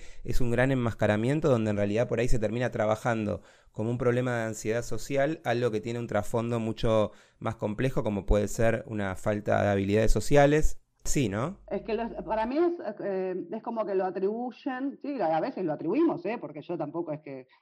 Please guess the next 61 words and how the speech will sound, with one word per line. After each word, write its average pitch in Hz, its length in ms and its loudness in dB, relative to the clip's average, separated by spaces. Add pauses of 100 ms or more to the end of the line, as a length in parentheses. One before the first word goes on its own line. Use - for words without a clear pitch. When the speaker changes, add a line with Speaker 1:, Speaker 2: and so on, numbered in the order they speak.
(280)
Speaker 2:
digamos, 147 380 -6
yo 175 100 -2
no 165 140 0
estoy 170 180 -2
li-, 165 180 -2
no 190 280 -2
estoy 254 180 -2
libre 240 240 -4
de 233 80 -4
pecado 226 320 -2
en 196 80 -4
ese 190 160 -8
sentido, 185 320 -4
y 233 80 -2
también 190 320 -4
me 185 60 -2
he - 20 -4
equivocado, 180 420 -2
y 170 40 0
me 156 80 0
equivoco 175 320 -6
todo 180 100 -8
el 175 100 0
tiempo. 175 380 -6 (500)
Eh, 185 380 0
pero 165 460 -2 (500)
lo 175 160 2
que 175 180 0
yo 196 160 -4
creo 226 240 -2
que, 196 300 -2
que 175 100 0
sirve 233 280 -2
mucho 285 280 -2
es 311 100 -4
pensar, 170 440 -2
¿a 151 140 -4
qué 349 140 -2
estoy 339 260 -2
atribuyendo 170 1200 -2 (420)
realmente 185 560 -2
esta 175 220 -4
dificultad 160 580 0
social? 156 460 -6
Porque 160 220 -6
dificultades 185 720 0
sociales 165 560 -4
y 160 40 -4
en 143 80 -6
las 147 180 -8
habilidades 180 480 0
sociales, 175 500 -4
que - 60 -20
es - 80 -20
uno 160 160 2
de 156 80 -2
también 160 420 0
otros 175 300 -4
de 170 40 0
mis 160 180 0
temas, 170 320 0